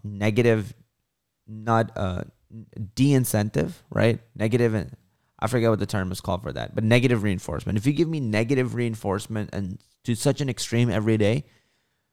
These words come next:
by the time I was eleven years old, or I just didn't care.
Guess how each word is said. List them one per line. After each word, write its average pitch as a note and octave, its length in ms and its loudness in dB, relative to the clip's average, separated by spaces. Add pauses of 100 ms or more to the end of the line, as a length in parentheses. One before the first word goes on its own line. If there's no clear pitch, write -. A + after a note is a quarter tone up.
(720)
by C3 200 4
the D#3 100 2
time D#3 280 0
I D#3 60 4
was C3+ 160 4
eleven A2 400 0
years G#2 260 -2
old, G2 400 2 (160)
or F2+ 220 -6 (340)
I - 200 -8
just C#3+ 340 -8
didn't A2 340 -4 (120)
care. A#2 640 -2